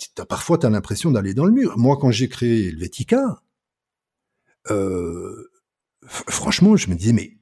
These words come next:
Daniel, est-ce, est-ce que t'es cinglé ? Un parti politique, t'as, t'en as rien à cirer de la politique, t'as toujours eu horreur de ça, tu trouves que c'est un milieu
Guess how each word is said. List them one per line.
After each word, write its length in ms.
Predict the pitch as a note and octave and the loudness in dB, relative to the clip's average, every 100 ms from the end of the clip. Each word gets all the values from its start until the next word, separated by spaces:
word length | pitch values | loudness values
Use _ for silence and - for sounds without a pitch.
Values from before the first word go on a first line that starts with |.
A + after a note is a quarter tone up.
| _ | _
Daniel, 460 | F2 E2 A2 C3+ C#3 | -10 -2 -2 -2 -6
est-ce, 240 | - - - - | -8 -8 -8 -12
est-ce 220 | - - | -14 -14
que 100 | - | -14
t'es 140 | - | -8
cinglé ? 640 | - - G#2 F3 D4 C4+ - - _ - | -6 -2 -2 -2 -2 -6 -8 -18 _ -12
Un 140 | - - | -10 -4
parti 300 | D3 - E3+ | -4 -2 -2
politique, 480 | G3+ A3 A#3 C4+ - | 0 0 -2 -4 -6
t'as, 120 | G2 - - _ - | -12 -14 -20 _ -10
t'en 140 | F2+ | -4
as 80 | G2+ | 0
rien 220 | B2+ C#3+ | 4 4
à 60 | D3 | 4
cirer 260 | A3+ G3+ | 4 4
de 60 | G3 | 4
la 80 | E3+ | 4
politique, 580 | F3+ E3+ E3+ A3+ A3+ | 4 2 2 0 0
t'as 80 | - | -8
toujours 400 | - A#2+ C3 A2+ - - | -6 -2 -2 -4 -10 -4
eu 220 | A#2 B2+ - | -2 0 4
horreur 540 | A#2+ A#2+ C#3+ F#3+ F#3 | 4 6 6 6 6
de 120 | G3 | 4
ça, 320 | F#3+ A3 A#3+ - - - | 4 0 0 -2 -12 -14
tu 140 | - A#2 | -4 0
trouves 240 | - D3 | 0 0
que 80 | B2+ | 0
c'est 140 | - | 2
un 80 | A#2 | 4
milieu 560 | A#2+ B2+ C3 C3 C3+ | 6 4 4 4 4